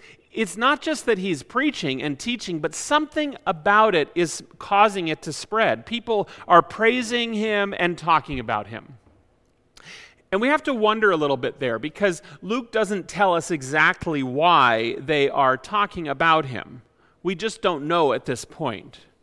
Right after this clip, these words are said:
But what we know is that Luke tells us that Jesus is filled with the power of the Spirit. And perhaps it is what Jesus is saying in those places, or,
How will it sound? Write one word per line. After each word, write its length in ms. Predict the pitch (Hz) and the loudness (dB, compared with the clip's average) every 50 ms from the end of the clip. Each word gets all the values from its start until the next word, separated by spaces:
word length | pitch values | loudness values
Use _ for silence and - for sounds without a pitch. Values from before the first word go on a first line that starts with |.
| _ _ _ _ _ _ _ _ _ _ _ - | _ _ _ _ _ _ _ _ _ _ _ 2
But 120 | 208 208 | 4 6
what 180 | 185 214 208 208 | 8 6 6 6
we 160 | 220 214 208 | 4 -2 -2
know 560 | 208 214 254 294 302 277 247 220 202 196 185 | -2 0 0 2 2 2 2 2 2 2 2
is 160 | 170 190 170 | 2 0 2
that 160 | 185 202 180 | 0 -2 0
Luke 300 | 160 156 175 180 180 180 | 2 4 4 4 2 0
tells 400 | - - 196 185 185 185 156 143 | -2 2 4 4 4 4 2 -2
us 320 | 139 98 - 135 - - - | -4 -4 -4 -8 -12 -14 -8
that 180 | - 175 156 | -6 -6 -6
Jesus 480 | 139 143 185 202 185 165 139 135 127 139 | -6 -4 -4 -4 -4 -4 -4 -6 -8 -6
is 220 | 160 175 165 - | -4 -6 -6 -6
filled 480 | - - 220 208 165 143 123 120 117 - - - - _ - | -2 0 2 4 4 4 2 -2 -6 -10 -20 -20 -20 _ -10
with 120 | 190 180 | -8 -8
the 80 | - 196 | -8 -10
power 640 | - - 202 208 185 160 139 123 120 117 123 127 - _ _ _ _ _ - | -10 -4 0 2 2 2 2 0 -2 -6 -8 -12 -16 _ _ _ _ _ -8
of 180 | 147 131 127 | -8 -8 -8
the 60 | 127 | -10
Spirit. 600 | 123 - - - 214 185 123 101 - - - - - _ _ _ _ _ _ _ _ _ _ _ _ _ _ _ _ _ _ - - _ _ _ _ _ _ _ _ _ 156 | -14 -14 -8 -2 -2 0 0 -2 -4 -10 -16 -20 -20 _ _ _ _ _ _ _ _ _ _ _ _ _ _ _ _ _ _ -20 -20 _ _ _ _ _ _ _ _ _ -8
And 80 | 156 - | -6 -4
perhaps 540 | 175 165 143 151 160 160 156 - - - 220 | -4 -2 2 6 6 6 6 4 2 0 0
it 100 | 208 202 | 2 2
is 160 | 208 196 170 | 2 0 0
what 220 | 175 196 190 165 | 2 0 0 0
Jesus 320 | 143 156 165 165 160 170 170 | -2 -4 -4 -4 -4 -4 -4
is 180 | 175 180 175 | -4 -4 -4
saying 440 | - - - 170 160 156 147 135 131 | -4 -4 -2 0 0 0 0 -2 -2
in 100 | 120 117 | -4 -4
those 200 | 117 113 110 - | -4 -4 -6 -6
places, 760 | - - - 110 104 101 - - 123 113 131 175 214 190 165 | -8 -8 -6 -6 -6 -6 -8 -8 -6 -6 -6 -6 -8 -8 -4
or, 340 | 156 147 143 143 139 135 - | -2 0 2 2 2 0 -2